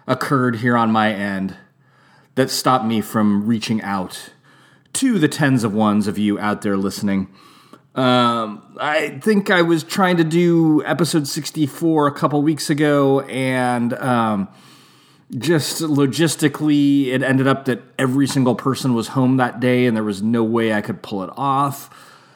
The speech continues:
And then I was going to come back the following week, which would have been last week, I believe. Um, but we had, uh, you know, we have three cats here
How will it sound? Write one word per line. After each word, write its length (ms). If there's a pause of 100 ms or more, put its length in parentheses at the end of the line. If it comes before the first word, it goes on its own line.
(300)
And 280
then 580
I 160
was 200
going 180
to 60
come 140
back 200
the 80
following 500
week, 260
which 220
would 80
have 140
been 240
last 720
week, 200
I 160
believe. 720 (120)
Um, 580 (580)
but 140
we 140
had, 440
uh, 380
you 80
know, 60
we 160
have 340
three 240
cats 640
here 420